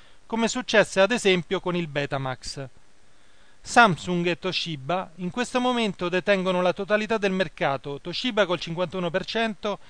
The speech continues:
e Samsung col quarantanove. Entrambe sono associate in una joint venture, la Toshiba Samsung Storage Technology, la cui unione di intenti si rivela essere in questo momento particolarmente strategica.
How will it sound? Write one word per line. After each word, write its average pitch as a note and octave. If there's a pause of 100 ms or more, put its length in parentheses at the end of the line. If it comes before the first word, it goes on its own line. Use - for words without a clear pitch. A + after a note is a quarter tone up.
(160)
e F#3+
Samsung G#3+
col E3+
quarantanove. D3+ (580)
Entrambe A#3
sono G#3+
associate G#3
in F#3+
una F#3
joint G3
venture, F3
la E3
Toshiba F3+
Samsung F3+
Storage E3
Technology, E3 (920)
la G3
cui C4
unione G#3+
di G#3+
intenti G#3
si F#3
rivela G3+
essere E3+
in E3
questo G#3+
momento G#3+
particolarmente F3
strategica. C3+